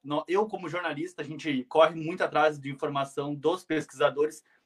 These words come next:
Toda vez que converso com ele, ele traz um monte de informações, me fala um monte de coisas, eu fico super empolgado, assim, cheio de ideias, sabe quando tu tem uma conversa boa, que tu sai, assim, ó,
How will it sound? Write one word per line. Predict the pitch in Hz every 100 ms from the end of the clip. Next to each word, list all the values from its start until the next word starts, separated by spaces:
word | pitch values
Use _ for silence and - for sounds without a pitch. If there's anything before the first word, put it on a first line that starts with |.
| _
Toda | - 214
vez | 190
que | -
converso | - 196 156 185 190 -
com | 175
ele, | 165 170
ele |
traz | 156 165 175
um | 165
monte | 190 196
de | 175
informações, | - 165 135 165 165
me | 165
fala | 156 156
um |
monte | 156 190
de | 170
coisas, | 165 160 160 160
eu | 156
fico | 165 151
super | - 202 214
empolgado, | 160 - 165 135 143 165
assim, | 147 151 160 _ _ _
cheio | - 196
de | 190
ideias, | 160 160 170 165
sabe | 170 165
quando | 196
tu | -
tem | 175
uma | 180
conversa | 185 160 160 - 160
boa, | 143 175
que | -
tu | -
sai, | - 160
assim, | 156
ó, | 170